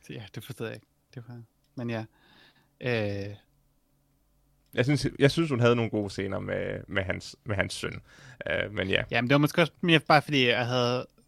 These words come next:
Speaker 1: Jeg synes, scenen, den, den var så ligegyldig. Øh,
Speaker 2: Ja, den
Speaker 1: at den
Speaker 2: på,
Speaker 1: ikke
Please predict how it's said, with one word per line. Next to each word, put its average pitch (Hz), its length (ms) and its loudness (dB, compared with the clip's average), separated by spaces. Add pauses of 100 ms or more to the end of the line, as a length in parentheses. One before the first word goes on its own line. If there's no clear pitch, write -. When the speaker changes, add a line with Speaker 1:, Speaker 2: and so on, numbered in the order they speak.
Speaker 1:
Jeg 117 100 -6
synes, 123 180 -8
scenen, 131 400 -2
den, 120 200 -2
den 117 160 -6
var 120 100 6
så 127 140 -4
ligegyldig. 117 500 -2 (360)
Øh, 123 60 -4 (1300)
Speaker 2:
Ja, 104 80 6
den 98 80 4
Speaker 1:
at 104 60 8
den 98 60 -4
Speaker 2:
på, 98 180 2
Speaker 1:
ikke - 120 0